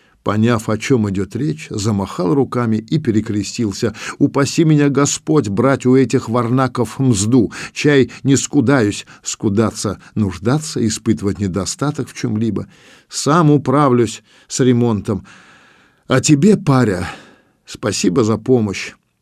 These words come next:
Очень нам понравилось, как ты прилобанил этого пузатого бордодыма. Может, в гости зайдёшь? Моя хата с краю, старуха стол накроет». «Благодарю за предложение, отец,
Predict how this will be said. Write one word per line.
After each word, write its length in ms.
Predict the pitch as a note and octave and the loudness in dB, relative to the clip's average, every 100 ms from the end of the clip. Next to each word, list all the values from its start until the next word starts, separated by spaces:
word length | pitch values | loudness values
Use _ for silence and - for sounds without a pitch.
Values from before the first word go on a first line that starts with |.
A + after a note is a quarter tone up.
| - | 0
Очень 300 | F#3+ F#3 D#3+ | 0 2 2
нам 260 | C#3+ D3 A#2+ | 2 2 0
понравилось, 840 | B2 C3+ B2+ D3+ C3 G#2+ G2 - _ _ - | -2 0 2 2 2 0 -2 -10 _ _ -4
как 200 | C3 - | -2 0
ты 360 | - C3+ A2 - _ _ - | 4 4 4 -2 _ _ 2
прилобанил 800 | C#3 B2 C3 A2+ C#3 A2 G#2+ G#2 | 4 4 4 2 2 4 2 0
этого 340 | A#2+ A2+ A#2 | -2 0 -2
пузатого 640 | A2 C#3 A2 A#2+ - A#2+ F#2 | 2 2 2 0 0 -2 0
бордодыма. 800 | A2 A2 F#2+ A#2 A#2+ F2 F2+ - _ _ _ _ _ _ _ - | 0 0 0 4 4 2 -4 -12 _ _ _ _ _ _ _ -2
Может, 280 | E3 D#3 | 2 4
в 100 | D3 | 4
гости 360 | C3+ F3+ F3+ F3+ | 4 4 4 2
зайдёшь? 640 | C#3 B2 G#2+ A#2 F#2 - _ _ _ _ _ _ _ | 2 2 2 0 -2 -10 _ _ _ _ _ _ _
Моя 220 | A#2+ C3+ B2 | 0 0 0
хата 300 | F3+ D#3 C#3+ | -2 -2 -4
с 80 | |
краю, 520 | - B2+ A#2+ B2 A2+ A2 _ _ _ _ | -2 0 2 2 0 -4 _ _ _ _
старуха 520 | - C3 B2 D#3 C3 | -10 -2 2 2 0
стол 380 | F#2+ - A2 B2+ | -8 -2 0 2
накроет». 680 | A#2 A2+ G#2+ G2+ G#2+ F2 - _ _ _ _ - | 2 -2 -4 -4 -4 -6 -14 _ _ _ _ -8
«Благодарю 600 | G2 A2+ B2 C3+ D#3+ G3 | 0 2 4 4 6 6
за 120 | E3 | 4
предложение, 680 | D#3 D3 C3+ B2+ C#3+ E3+ C#3+ | 4 4 4 4 4 4 4
отец, 500 | A2+ B2+ A2 - - | 2 2 0 -2 -12